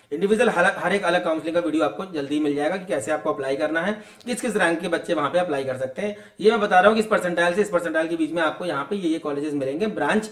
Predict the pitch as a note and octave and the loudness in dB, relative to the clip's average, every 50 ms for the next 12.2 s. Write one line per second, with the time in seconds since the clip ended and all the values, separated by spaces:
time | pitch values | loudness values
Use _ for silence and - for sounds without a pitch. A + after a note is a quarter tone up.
0 | - - - - E3+ F3 F3+ F3 F#3+ F#3 G3+ G3+ F#3 F3+ F3 G3 A3+ G#3+ G3 E3 | -14 -20 -10 -2 -2 -2 0 0 -2 -2 -2 -2 0 0 0 0 0 -2 -2 -4
1 | D3+ - F3 E3 D#3 D3 D3 D3 D3 - E3+ D#3+ - - E3 D#3+ F#3 G#3+ A#3+ B3 | -4 -4 -6 -4 -4 -4 -4 -4 -6 -4 -4 -6 0 0 0 2 2 2 0 0
2 | - - - - D#3 D#3 - F3+ F3+ F3+ E3+ D#3 D#3 D#3 - - E3+ D#3 D3 A#2+ | -8 -12 -14 -6 2 6 6 6 6 4 -4 -4 -4 -6 -4 -4 -6 -6 -4 -4
3 | F#3 A3+ G#3+ - E3+ D3+ C#3 C3 C3+ C3 D3 E3 F3 F3+ F3+ F#3 G3 G3+ F#3+ F#3+ | -4 -2 2 2 2 2 2 0 -4 -2 -2 0 0 2 0 2 0 -2 0 -2
4 | F3 F3 E3+ F3 F3+ F3 F3+ F3 E3+ E3+ D#3 D#3+ D3+ D#3 D3+ D3+ E3+ G3 F#3+ G3 | -2 -2 -2 -2 -2 -2 -2 -2 -2 0 -2 -2 -2 -4 -6 -6 -6 -6 -2 0
5 | F#3 F#3 F#3+ F#3 G3 G3+ G3+ - - F3+ D3 D3 D#3 D#3 D#3 E3 D#3+ D#3 - E3+ | 0 0 0 0 0 -2 -2 0 -2 -4 -2 0 -2 0 0 0 -2 -2 -4 -4
6 | D#3 D3 C#3+ D3 D#3+ F3 F#3 G#3+ C4 C4 - - - - - - - F#3 G3 G#3 | -4 -2 -2 0 0 2 0 0 -2 -2 -8 -16 -20 -20 -10 -2 -2 6 6 6
7 | G#3 G#3 G#3 G3+ G#3 G3+ A3+ A3 F#3+ F#3 G3+ G#3+ F#3 F3 E3 E3+ E3+ - C#3 - | 6 6 4 0 0 0 2 4 4 6 4 4 4 4 2 2 0 -4 -4 -4
8 | E3+ D3+ C#3+ D#3 E3 E3 F#3 G3 F3 C3+ C3 D#3 E3 - E3+ F#3 G3 F#3 E3 D3+ | -2 -2 2 2 4 4 4 4 4 0 -2 -2 0 0 0 -2 -2 -4 -6 -12
9 | - - D#3+ D3+ D3+ D3+ D3 D3 D#3 G3 A3 - - - - _ _ _ _ _ | -8 -4 -2 0 0 0 2 2 2 2 2 0 -4 -16 -20 _ _ _ _ _
10 | _ _ - _ - - F3 F#3 D3 E3+ F3 G3 G#3+ G3+ G3+ G3+ G3+ G3+ G3 F#3+ | _ _ -20 _ -12 -8 -6 -4 0 2 4 6 6 6 8 6 6 4 2 2
11 | F3+ F3 E3+ A3 G3+ E3 D3+ D3+ D3 D3 C#3 C#3 C3+ C3+ C3+ D3 D#3+ D#3 G#3+ A3+ | 0 0 2 0 0 2 2 2 2 2 0 -2 -4 -4 -4 -6 -6 -4 -4 -6
12 | A3 - - - | -6 -8 -16 -20